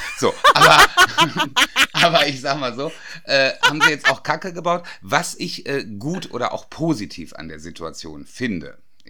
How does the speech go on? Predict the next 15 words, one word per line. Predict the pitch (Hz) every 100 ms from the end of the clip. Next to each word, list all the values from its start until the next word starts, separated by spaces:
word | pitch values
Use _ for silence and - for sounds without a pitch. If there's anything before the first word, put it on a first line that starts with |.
| 92
weil | 98 120
ich | 120
versuche | 123 123 127
ja |
wirklich | 110 - -
auch | 117
immer | 107
am | 113
Ende | 110 107
was, | 101 -
was | - 101
Gutes | - 107 - -
auch | -
zu | 78
sehen. | 76 85 98